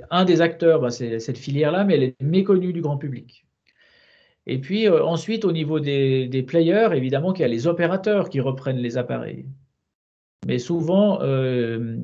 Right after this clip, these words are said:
les, les appareils, eh bien, euh, ils sont, ils sont pas forcément monétarisés. Euh, et, mais maintenant, sur le,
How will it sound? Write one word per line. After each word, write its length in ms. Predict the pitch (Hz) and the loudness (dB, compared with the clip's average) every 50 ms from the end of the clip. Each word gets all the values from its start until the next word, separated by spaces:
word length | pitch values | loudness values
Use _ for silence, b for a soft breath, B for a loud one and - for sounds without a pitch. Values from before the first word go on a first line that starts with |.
| - - - | -10 -10 -10
les, 480 | - - 123 123 123 123 120 120 120 117 | -10 -8 -6 -2 0 0 0 0 0 0
les 200 | 117 120 113 131 | -2 -2 0 0
appareils, 480 | 131 131 135 151 135 147 160 165 165 | -2 0 0 0 2 4 4 4 4
eh 60 | 139 123 | 2 0
bien, 300 | 117 117 117 117 117 117 | -2 -2 -2 -2 -2 -2
euh, 460 | 113 110 110 110 107 107 107 107 104 101 95 92 - - - - - - - - - - _ _ - | -2 -4 -4 -4 -6 -6 -6 -8 -8 -8 -10 -10 -12 -12 -14 -16 -18 -18 -20 -20 -20 -20 _ _ -14
ils 120 | - 110 | -12 -12
sont, 600 | - - - 131 127 123 120 117 117 117 113 113 113 | -10 -8 -6 -4 -2 -2 -2 -2 -4 -4 -4 -4 -4
ils 80 | 117 | -4
sont 140 | - - 123 | -4 -4 -2
pas 160 | - 156 147 | 0 0 0
forcément 420 | 143 170 156 - - 175 160 156 147 | 0 0 -2 0 0 2 2 4 4
monétarisés. 800 | 147 151 156 160 156 - 165 147 156 175 - 143 139 135 135 - - - _ _ _ _ _ _ _ _ _ _ _ _ _ _ _ _ _ _ _ _ _ _ _ _ _ - | 4 4 4 2 2 2 2 2 2 0 -2 -2 -4 -4 -6 -8 -10 -18 _ _ _ _ _ _ _ _ _ _ _ _ _ _ _ _ _ _ _ _ _ _ _ _ _ -12
Euh, 240 | - 104 110 113 117 120 - - - - - 135 135 - - B B B B B B B | -10 -8 -6 -6 -6 -8 -8 -8 -6 -6 -6 -8 -8 -12 -14 B B B B B B B
et, 220 | - 135 143 139 | 2 4 4 4
mais 260 | 143 139 113 - - | 2 0 -2 -4 -2
maintenant, 500 | 143 147 147 156 165 170 170 196 214 220 | -2 0 2 2 2 2 4 4 4 4
sur 280 | 208 214 - 190 156 151 | 4 2 2 2 2 4
le, 640 | 147 139 135 131 131 131 131 131 131 127 127 131 | 6 6 4 4 4 2 2 0 -2 -4 -4 -4